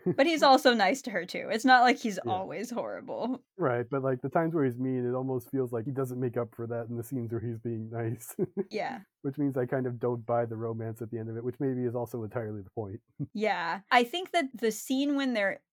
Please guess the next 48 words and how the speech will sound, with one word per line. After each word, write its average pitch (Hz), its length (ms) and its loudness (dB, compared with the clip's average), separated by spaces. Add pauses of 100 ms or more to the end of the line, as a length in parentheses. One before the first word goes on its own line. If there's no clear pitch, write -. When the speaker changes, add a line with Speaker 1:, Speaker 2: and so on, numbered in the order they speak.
Speaker 2:
in 220 360 -2
the 196 80 0
cellar 160 760 -4
and 180 340 -6
he's, 220 320 -6
like, 240 200 2
so - 540 4
casual 190 680 0
about 214 380 6
it, 226 240 4
uh, 202 300 0
she's, 220 300 -2
like, 190 140 0
freaking 202 440 -4
out. 190 120 2
It's 247 80 0
like, 311 120 -2
"What 381 180 4
if - 120 0
they 359 100 0
come 359 180 4
downstairs?" 339 300 2
She's - 60 -4
like, 220 140 -2
"Oh, 302 120 6
that 277 120 6
would 269 100 2
be 233 80 2
unfortunate." 190 680 -2 (300)
And 160 120 6
that 294 200 12
Speaker 1:
Yeah. 269 60 8
Speaker 2:
is 202 100 2
very 208 440 6
Cary 185 300 0
Grant. 170 300 -4
Like, 208 240 -2
that's 233 340 8
Speaker 1:
Yeah. 466 80 8
Speaker 2:
how 302 80 10
he 254 140 6
is 214 160 4
in 208 100 -2
all 190 240 4
of 190 100 -2
North 190 220 -6
by 185 120 -4
Northwest. 196 600 -2